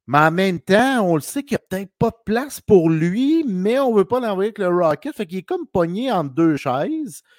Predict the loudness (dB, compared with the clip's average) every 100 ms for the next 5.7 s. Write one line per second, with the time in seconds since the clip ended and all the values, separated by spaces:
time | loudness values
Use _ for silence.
0 | _ _ -4 2 2 2 -4 -4 -6 -6
1 | -4 -2 0 0 -2 -4 -4 -4 -6 -6
2 | -8 -8 -20 -20 -10 -4 0 0 -2 -6
3 | _ _ _ -6 -6 -6 -4 -2 0 -2
4 | -4 -4 -6 -4 -2 0 2 2 2 -2
5 | -4 -8 -6 0 2 2